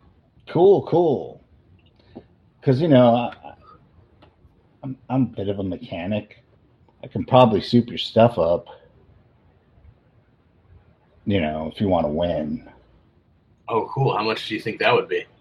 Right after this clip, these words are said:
Speaker 1: I don't know. Um, I could probably just do it because, you know, I'm that kinda guy.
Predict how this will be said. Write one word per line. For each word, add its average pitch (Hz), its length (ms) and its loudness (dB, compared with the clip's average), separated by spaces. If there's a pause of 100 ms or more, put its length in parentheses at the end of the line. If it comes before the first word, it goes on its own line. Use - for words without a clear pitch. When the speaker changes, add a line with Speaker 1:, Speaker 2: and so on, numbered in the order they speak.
(420)
Speaker 1:
I 170 140 10
don't 294 180 10
know. 151 560 10 (100)
Um, 151 720 8
I 151 140 4
could 143 200 -2
probably 131 560 8
just 95 340 0
do 131 240 2
it 92 140 -4
because, 95 420 0
you 107 80 -4
know, 87 420 -2 (2250)
I'm 107 140 2
that 104 160 2
kinda 104 340 4
guy. 98 460 6